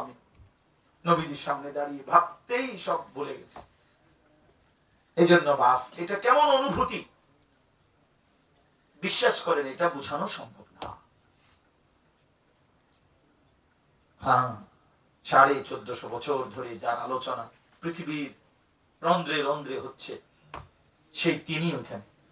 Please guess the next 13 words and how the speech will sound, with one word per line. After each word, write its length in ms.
এবং 120
জীবিত, 300
হায়াতুন 520
নবী 160
সাল্লাল্লাহু 500
আলাইহি 180
ওয়াসাল্লাম, 280
সশরীরে 640
জীবিত। 240
এজন্য 300
দয়া 300
করে 160
আজকে 260